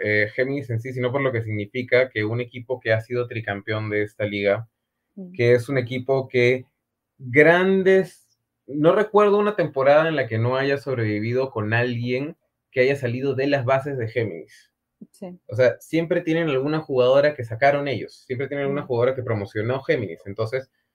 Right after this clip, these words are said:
Speaker 1: me gusta mucho que un equipo que mantiene la promoción de sus propias jugadoras ahora esté de vuelta en el tope.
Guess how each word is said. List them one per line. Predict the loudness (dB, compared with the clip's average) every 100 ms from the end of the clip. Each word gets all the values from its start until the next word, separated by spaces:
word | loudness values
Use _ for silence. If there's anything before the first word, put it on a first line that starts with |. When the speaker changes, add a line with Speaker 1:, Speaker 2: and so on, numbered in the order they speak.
| _
Speaker 1:
me | -6 -2
gusta | 0 0 -2
mucho | -2 -2 -2 -2
que | -4 -6 -4
un | -4
equipo | -4 -6 -6 -4 -4
que | -6 -8 _ _
mantiene | -6 -2 0 0 -2 -2 0
la | 0
promoción | 0 -2 -2 -2 -2 -2
de | -4
sus | -4 -6 -4
propias | -4 -4 -2 -4
jugadoras | -2 2 4 4 2 2
ahora | 4 6 8 6
esté | 4 0 -2
de | 0
vuelta | 0 -2 0 0 -2
en |
el | -4 -6
tope. | -6 -4 -6